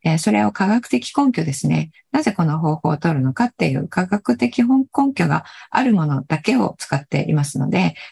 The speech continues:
えー、その根拠も、えー、同時に、えー、えー、お伝えしたいと思いますので、この三時間、えー、から四時間のセミナーですが、えー、このセミナー来ていただいて、え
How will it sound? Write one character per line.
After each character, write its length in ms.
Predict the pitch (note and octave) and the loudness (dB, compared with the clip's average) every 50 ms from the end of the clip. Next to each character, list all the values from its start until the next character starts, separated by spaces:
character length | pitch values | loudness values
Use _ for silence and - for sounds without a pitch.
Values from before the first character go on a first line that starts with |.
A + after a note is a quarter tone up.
| _ - | _ -2
え 120 | D3 C#3+ | -2 -2
ー、 40 | C#3+ | 0
そ 100 | - D3 | 0 0
の 140 | C#3+ C#3+ C#3+ - | 0 0 2 0
根 140 | C#3+ C#3+ | 0 0
拠 140 | C#3 - D3 | 0 0 2
も、 320 | E3 A3 B3 A3 - - - C#3 C3 - - - | 2 4 4 2 0 -2 -4 -4 -4 -4 -4 -2
え 280 | D3 C3+ C3 C3 B2+ | -2 0 2 2 2
ー、 20 | C3 | 2
同 140 | C#3 C#3 C3+ | 2 2 2
時 140 | C3+ C3+ | 2 2
に、 220 | C#3 D3 D3 C#3 - - | 2 2 0 -2 -2 -2
え 460 | C#3 C3+ C3 - - - G2+ - - - - - - - _ - | -2 0 0 0 0 -2 -4 -4 -6 -10 -16 -20 -20 -10 _ 0
ー、 60 | C3+ | 0
え 120 | B2+ C3 | 2 2
ー、 20 | C3 | 0
お 40 | |
伝 240 | B2+ - - C#3 C3+ | 0 0 0 0 0
え 20 | C3 | -2
し 80 | - | -2
た 100 | - C#3 | -2 -2
い 80 | C3+ C3 | -2 -2
と 140 | - - - - | -4 -6 -4 -2
思 120 | C#3+ C#3 B2+ | 0 2 4
い 60 | B2+ | 4
ま 120 | C3 C3 C3 | 4 2 2
す 140 | - - | 2 2
の 120 | C3 C3 C3 | 2 2 2
で、 300 | F3+ F#3 F3+ E3 D#3+ D#3+ - - - | 4 2 2 2 0 -2 -8 -20 -6
こ 140 | - - A#3 | 0 2 2
の 240 | B3 A#3+ A#3 A#3+ - - | 4 4 2 0 -2 -4
三 180 | - G#3+ G#3 A3+ | 0 2 2 2
時 120 | A3 A3 | 2 0
間、 260 | - - C#3+ B2+ A#2+ - - | -2 -2 0 0 -2 -2 -2
え 560 | D3+ C3+ C3 C3 B2+ B2+ B2 B2 B2+ - - | -2 0 2 2 2 2 2 2 0 0 -2
ー、 20 | - | -2
か 120 | - D3 | 0 0
ら 60 | C#3+ | 2
四 80 | C3+ D3 | 2 2
時 100 | D#3 D#3+ | 2 2
間 180 | E3 D#3 C#3 B2+ | 0 0 0 0
の 100 | B2 B2 | -2 -2
セ 140 | - D3+ C3+ | -2 0 0
ミ 100 | C3+ C3 | 2 2
ナ 160 | C3 C3 C3 | 2 2 2
ー 40 | C3 | 0
で 80 | C3+ | 0
す 160 | - - - | -2 -2 -2
が、 260 | - G#3 - - - _ - - _ - | 0 0 0 0 -2 _ -20 -20 _ -2
え 200 | E3+ E3 D3+ D3 | 0 0 0 0
ー、 40 | D3 | 0
こ 120 | - D3+ D3 | 0 0 0
の 100 | C#3 C#3 | 0 2
セ 120 | - D3+ | 2 2
ミ 140 | C#3+ C#3 C#3 | 2 2 2
ナ 760 | C3+ C3+ C#3+ - - - - - - - - - - - - - | 2 2 0 -2 -2 -2 -2 0 0 0 0 0 0 0 -2 -4
ー 60 | D#3 | -4
来 100 | - - | -4 -2
て 100 | - D3 | -2 -2
い 80 | C#3+ C#3 | 0 0
た 140 | D3+ C#3+ | 0 0
だ 100 | C3+ C3+ | 2 2
い 80 | C3+ C#3 | 0 0
て、 300 | C#3 - B3 A#3 G3 - - - - - - | 0 2 2 2 0 -2 -6 -16 -14 -6 -2
え 220 | D#3+ D#3+ E3 D#3+ | -2 -2 -2 -2